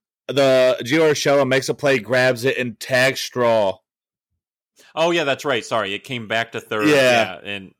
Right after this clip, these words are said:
Speaker 2: and he tagged. It just sucked. Bad
Speaker 1: Which,
Speaker 2: luck. But
Speaker 1: that's
Speaker 2: that
Speaker 1: just shitty. Like,
Speaker 2: Yeah, it's nothing Hedges did. But we went from Straw on third,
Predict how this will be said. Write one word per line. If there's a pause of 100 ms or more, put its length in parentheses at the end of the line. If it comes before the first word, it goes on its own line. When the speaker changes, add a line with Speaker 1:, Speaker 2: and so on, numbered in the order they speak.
Speaker 2:
and
he
tagged.
It
just
sucked. (400)
Bad
Speaker 1:
Which,
Speaker 2:
luck.
But
Speaker 1:
that's
Speaker 2:
that
Speaker 1:
just
shitty.
Like, (960)
Speaker 2:
Yeah,
it's
nothing
Hedges
did.
But
we
went
from (840)
Straw
on
third,